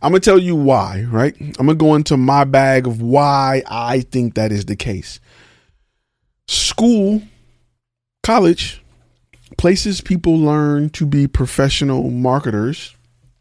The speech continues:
are based on books that were written eight, nine, ten, twelve years ago. And those books are based on knowledge that was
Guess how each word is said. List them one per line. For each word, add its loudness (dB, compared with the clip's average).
are -2
based -2
on 0
books -4
that -4
were 2
written 0
eight, -2
nine, -2
ten, -2
twelve 0
years -2
ago. -6
And 0
those 4
books 4
are 2
based 2
on 2
knowledge 2
that 0
was -2